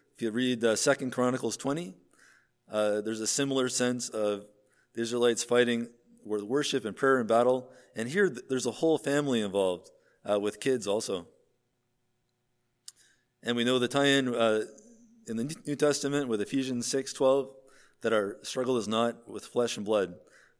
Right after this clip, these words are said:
but against the rulers, against the authorities, against the powers of this dark world, and against the spiritual forces of evil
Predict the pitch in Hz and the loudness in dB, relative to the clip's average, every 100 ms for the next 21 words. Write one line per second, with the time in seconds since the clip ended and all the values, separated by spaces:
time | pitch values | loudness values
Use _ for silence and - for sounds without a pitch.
0 | - 107 107 104 101 104 139 143 135 117 | -6 -4 -4 -4 -4 0 4 4 4 0
1 | 113 113 104 98 127 123 120 117 - - | -4 -4 -4 -4 0 2 2 0 -6 -16
2 | _ _ _ 110 - - 127 127 131 131 | _ _ _ -10 -8 -10 0 2 2 0
3 | 101 110 - 110 107 104 92 90 _ _ | -2 -6 0 -2 0 -4 -4 -6 _ _
4 | _ _ 98 104 104 101 98 - 113 117 | _ _ -8 -6 -4 -6 -8 -4 -4 -2
5 | 117 113 107 107 98 104 117 90 90 | -4 -2 -2 -2 -6 -4 -4 -6 -10